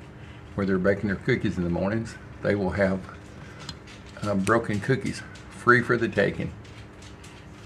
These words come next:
They'll have little plastic cups full, so I'm gonna eat my evidence that I broke this cookie. It's hardening up pretty good.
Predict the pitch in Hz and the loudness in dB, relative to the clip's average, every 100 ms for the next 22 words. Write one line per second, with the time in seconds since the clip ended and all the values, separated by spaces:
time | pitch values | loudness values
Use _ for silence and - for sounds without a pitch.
0 | - 101 98 101 101 107 98 - - - | 0 2 4 2 4 4 2 -4 -16 -4
1 | - 104 - - 101 - - 117 98 - | 2 2 2 -4 0 0 -2 -4 -4 -2
2 | - - - - - - - - - 117 | -2 -2 -8 -16 -16 -16 -18 -8 -2 2
3 | 104 110 90 - 95 92 87 82 92 87 | 2 2 2 4 4 4 -2 -2 -2 0
4 | 85 92 85 - - 110 - 95 - - | 2 2 0 -4 -4 -4 -2 -4 -8 -16
5 | - - - - - - - - - 98 | -18 -18 -18 -18 -18 -18 -18 -14 -10 -4
6 | 117 135 131 127 - 117 95 92 104 151 | 0 2 2 -2 -2 -2 0 2 2 0